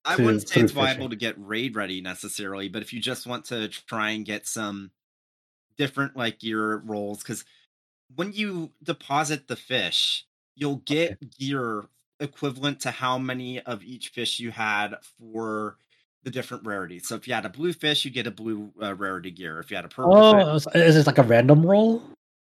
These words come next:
Speaker 1: Yeah, it's a random roll.
Speaker 2: <laughs> Oh, that's
Speaker 1: Or,
Speaker 2: funny,
Speaker 1: or
Speaker 2: so
Speaker 1: actually, I, I
Speaker 2: <laughs>
Speaker 1: think it, I think it might be based off of the seasonal loot table.
Speaker 2: Okay.
Speaker 1: But still, but still,
Speaker 2: <laughs>
Speaker 1: yeah.
Speaker 2: It, it, like, in a way, like, using the fish that you caught is, like,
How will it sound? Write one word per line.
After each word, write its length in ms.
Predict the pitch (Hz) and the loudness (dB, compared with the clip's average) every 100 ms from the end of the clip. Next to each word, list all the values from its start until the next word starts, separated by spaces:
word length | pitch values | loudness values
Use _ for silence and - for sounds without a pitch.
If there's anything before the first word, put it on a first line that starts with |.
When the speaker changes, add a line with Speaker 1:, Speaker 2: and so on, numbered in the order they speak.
| _ _ _ _ | _ _ _ _
Speaker 1:
Yeah, 140 | 160 | -4
it's 100 | 143 | -4
a 40 | 123 | -6
random 380 | 120 110 92 | -4 -4 -8
roll. 160 | 85 87 | -14 -20
Speaker 2:
<laughs> 60 | _ _ _ _ - | _ _ _ _ -4
Oh, 40 | |
that's 340 | - - 208 - | -4 4 4 4
Speaker 1:
Or, 60 | |
Speaker 2:
funny, 140 | 202 202 | 2 4
Speaker 1:
or 20 | |
Speaker 2:
so 140 | 196 | 8
Speaker 1:
actually, 440 | 196 175 294 - 202 | 8 8 4 0 0
I, 220 | - 175 170 | 2 0 8
I 80 | 240 | 8
Speaker 2:
<laughs> 0 | |
Speaker 1:
think 220 | 226 226 | 8 6
it, 160 | 233 - 185 180 | 6 6 -10 -4
I 100 | 190 | -4
think 260 | - 214 214 | -4 -8 -6
it 120 | - | -8
might 300 | 175 170 180 | -6 -8 -8
be 120 | 185 | -12
based 360 | 147 147 147 143 | -8 -6 -6 -6
off 180 | 135 139 | -8 -8
of 120 | 131 | -14
the 60 | 123 | -12
seasonal 440 | - 139 127 113 | -12 -12 -14 -18
loot 160 | 95 101 | -18 -20
table. 420 | - 143 160 190 _ _ _ - | -8 -8 -8 -12 _ _ _ 8
Speaker 2:
Okay. 420 | 143 147 151 104 | 8 12 10 10
Speaker 1:
But 20 | |
still, 200 | 139 110 - | 6 0 -8
but 180 | 139 131 | -8 -8
still, 340 | - 151 87 87 | -2 0 0 6
Speaker 2:
<laughs> 40 | |
Speaker 1:
yeah. 180 | 196 180 - | 8 8 4
Speaker 2:
It, 260 | 190 170 190 170 | 6 8 8 6
it, 120 | 156 | 8
like, 160 | 165 | 8
in 240 | 175 175 175 | 8 8 12
a 100 | 180 | 12
way, 220 | 180 170 | 12 12
like, 200 | 156 143 | 12 12
using 280 | 151 156 160 | 10 10 10
the 80 | 151 | 10
fish 240 | - 147 | 10 8
that 80 | 147 | 8
you 80 | 127 | 6
caught 160 | 143 | 8
is, 80 | 131 | 8
like, 160 | 120 | 8